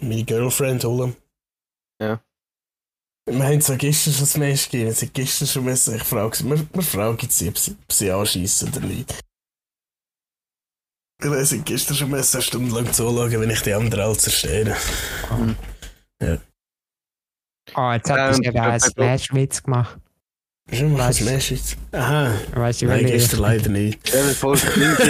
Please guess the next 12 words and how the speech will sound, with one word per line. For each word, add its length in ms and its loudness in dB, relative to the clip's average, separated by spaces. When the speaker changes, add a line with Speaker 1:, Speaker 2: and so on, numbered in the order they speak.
Speaker 1:
Ja, 100 4
Speaker 2:
muss 100 4
Speaker 1:
natürlich. 200 0
Speaker 2:
zuschauen, 760 2
wie 140 0
der 120 -2
Kollege 640 0
mit 140 -6
der 100 0
anderen 300 2
Kollegen 480 0
smasht. 580 -4